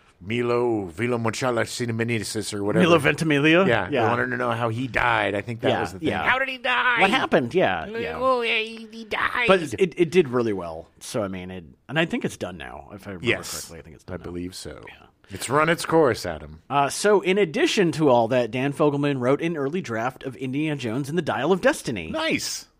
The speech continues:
Speaker 2: Which I don't, I think that it's been rewritten many times since then.
Speaker 1: Sure.
Speaker 2: But, hey, that's cool.
Speaker 1: Hey, man, uh,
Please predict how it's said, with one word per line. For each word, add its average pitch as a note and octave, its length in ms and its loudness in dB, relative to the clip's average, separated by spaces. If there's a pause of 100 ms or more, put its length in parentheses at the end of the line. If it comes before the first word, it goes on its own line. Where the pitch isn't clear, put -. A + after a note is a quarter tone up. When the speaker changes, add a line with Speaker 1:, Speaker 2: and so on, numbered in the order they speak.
(200)
Speaker 2:
Which - 500 -6
I B2+ 140 -4
don't, C3+ 260 0
I B2+ 100 0
think A#2+ 300 -8
that G2+ 160 -6
it's - 160 -14
been F#2 180 -10
rewritten A2+ 360 -6
many A3+ 160 2
times G3 280 -2
since F#3+ 200 2
then. F#3+ 160 4
Speaker 1:
Sure. G2+ 180 2 (520)
Speaker 2:
But, C4+ 360 4
hey, C3 500 -4
that's - 180 -4
cool. C3+ 380 -2
Speaker 1:
Hey, A#2 180 2
man, A#2 400 2
uh, C#3 380 2